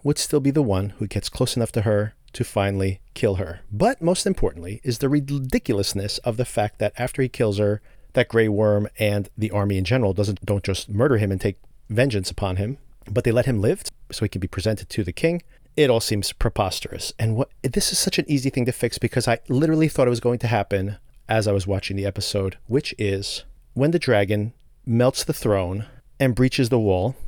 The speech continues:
to fly away, Jon jumps on the dragon and flies off. Not running away, but the dragon basically waits for him to climb on him and then escapes,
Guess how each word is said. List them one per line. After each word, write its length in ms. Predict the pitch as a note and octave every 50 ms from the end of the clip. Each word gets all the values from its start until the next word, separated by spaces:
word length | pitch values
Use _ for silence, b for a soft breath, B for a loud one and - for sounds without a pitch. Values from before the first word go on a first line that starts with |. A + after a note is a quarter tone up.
| -
to 100 | - -
fly 240 | - - - G#2+ G2+
away, 400 | G2 F#2+ F#2+ F#2+ F#2 G2+ B2 C#3 - - - - - - -
Jon 420 | G#2 C#3 E3 F3 F3+ F3+ D3 B2+
jumps 300 | A2+ C#3 D3+ D3+ - -
on 140 | - C3 C#3
the 80 | D3 C#3
dragon 400 | B2 C#3+ D#3 E3 B2+ D#2 - - - - - - -
and 160 | - C3 B2+ -
flies 320 | - C3 B2 A#2+ A#2 B2
off. 300 | C#3+ B2+ - - - - - - - -
Not 240 | D#3 A3 B3 A#3 -
running 340 | - B2 A#2 C#3+ D3+ C3 G#2
away, 420 | G#2 A#2 D3+ G2 E2 F#2+ B2+ C#3 - - - _ - -
but 100 | - -
the 80 | - G#2+
dragon 320 | - A#2+ A2+ G#2 G#2+ G#2
basically 540 | G2 G#2+ - - G#2+ - G#2 G2+ G2 G#2 - -
waits 300 | G#2 B2 C3+ C3 - -
for 140 | - G#2+
him 160 | F#2 G#2 G2 F#2
to 280 | - G#2+ F#2+ F#2 F#2 - -
climb 320 | - - A#2+ G2+ F#2+ F#2
on 160 | F2 E2+ F2
him 220 | F#2 G2 G2+ G#2+ - - - - _ _ -
and 140 | - A#2+ A#2
then 80 | A#2 A2
escapes, 500 | G#2 - - - - - - - -